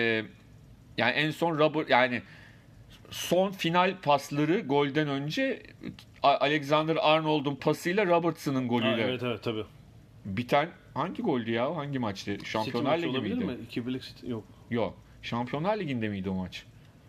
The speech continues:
Speaker 2: Hmm.
Speaker 1: Şimdi, şimdi neyse hatırlayamadım
Speaker 2: Evet.
Speaker 1: ama yani hani öyle
Speaker 2: Evet,
Speaker 1: biten
Speaker 2: evet.
Speaker 1: bir gol vardı ya. Ya düşünsene
Speaker 2: Tabii.
Speaker 1: yani. Sağ bekin ortalıyor, sol bekin kafayla bitiriyor.
Speaker 2: Evet.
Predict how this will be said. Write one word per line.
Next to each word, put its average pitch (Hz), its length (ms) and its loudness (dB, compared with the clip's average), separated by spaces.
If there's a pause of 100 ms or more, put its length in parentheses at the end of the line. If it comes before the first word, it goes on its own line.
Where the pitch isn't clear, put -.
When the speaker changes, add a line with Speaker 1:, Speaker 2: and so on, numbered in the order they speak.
Speaker 2:
Hmm. 117 280 -14
Speaker 1:
Şimdi, 113 140 -6
şimdi 151 180 -4
neyse 190 260 -2
hatırlayamadım 165 480 -2
Speaker 2:
Evet. 175 100 0
Speaker 1:
ama 202 80 2
yani 151 140 4
hani 160 160 0
öyle 175 240 2
Speaker 2:
Evet, 190 60 -2
Speaker 1:
biten 190 180 6
Speaker 2:
evet. 240 100 2
Speaker 1:
bir 220 80 0
gol 254 200 6
vardı 175 280 6
ya. 175 120 6
Ya 196 180 2
düşünsene 156 420 -2
Speaker 2:
Tabii. 226 100 0
Speaker 1:
yani. 143 280 0 (240)
Sağ 208 400 4
bekin 196 240 -2
ortalıyor, 214 600 2 (720)
sol 220 380 2
bekin 226 260 -2
kafayla 196 540 2
bitiriyor. 175 420 0
Speaker 2:
Evet. 95 60 -6